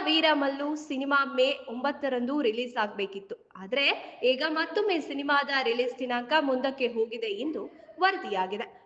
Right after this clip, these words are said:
ಪವನ್ ಕಲ್ಯಾಣ್ ಅವರು ಇತ್ತೀಚೆಗೆ ತೀವ್ರ ಬೆನ್ನು ನೋವಿನಿಂದ ಬಳಲ್ತಾ ಇದ್ದಾರೆ. ಇಷ್ಟೇ ಅಲ್ಲ, ಅವರ ಮಗ ಮಾರ್ಕ್ ಶಂಕರ್ ಅಗ್ನಿ ಅವಘಡದಿಂದ ತೊಂದರೆ ಅನುಭವಿಸಿದ್ದಾನೆ. ಈ ಎಲ್ಲಾ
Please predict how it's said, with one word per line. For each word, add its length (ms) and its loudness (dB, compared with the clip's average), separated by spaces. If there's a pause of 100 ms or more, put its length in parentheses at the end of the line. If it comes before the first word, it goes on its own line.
ಪವನ್ 340 4
ಕಲ್ಯಾಣ್ 360 4
ಅವರು 300 2
ಇತ್ತೀಚೆಗೆ 560 0
ತೀವ್ರ 300 -2 (140)
ಬೆನ್ನು 240 -2
ನೋವಿನಿಂದ 500 -4 (100)
ಬಳಲ್ತಾ 520 0
ಇದ್ದಾರೆ. 340 0 (380)
ಇಷ್ಟೇ 360 0
ಅಲ್ಲ, 140 0 (220)
ಅವರ 240 6
ಮಗ 240 4 (140)
ಮಾರ್ಕ್ 480 0
ಶಂಕರ್ 420 0 (120)
ಅಗ್ನಿ 440 0
ಅವಘಡದಿಂದ 580 -2 (200)
ತೊಂದರೆ 340 -4
ಅನುಭವಿಸಿದ್ದಾನೆ. 840 -6 (880)
ಈ 140 8
ಎಲ್ಲಾ 260 6